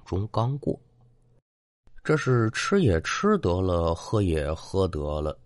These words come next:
我们家这老父亲呢，我陪的也不错，李大哥也很高兴，站起身来晃晃悠悠，可就准备往出走。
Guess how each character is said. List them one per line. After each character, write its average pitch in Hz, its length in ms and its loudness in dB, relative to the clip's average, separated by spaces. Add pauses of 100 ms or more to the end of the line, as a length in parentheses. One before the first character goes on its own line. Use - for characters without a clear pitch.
(140)
我 82 140 -2
们 80 100 -2
家 98 160 2
这 113 80 2
老 82 240 2
父 135 300 2
亲 85 180 -2
呢， 80 160 -2 (120)
我 78 120 -2
陪 90 240 -4
的 110 80 -2
也 82 140 -2
不 117 140 -4
错， - 360 -2 (280)
李 87 120 -6
大 98 80 -2
哥 143 160 0
也 220 80 2
很 92 180 -4
高 113 200 0
兴， 214 200 -6 (840)
站 262 220 6
起 123 120 2
身 202 200 2
来 202 160 6
晃 196 340 4
晃 110 180 2
悠 139 120 4
悠， 180 200 4
可 196 140 -4
就 160 140 2
准 - 180 -4
备 85 100 0
往 101 200 2
出 156 200 0
走。 92 160 -4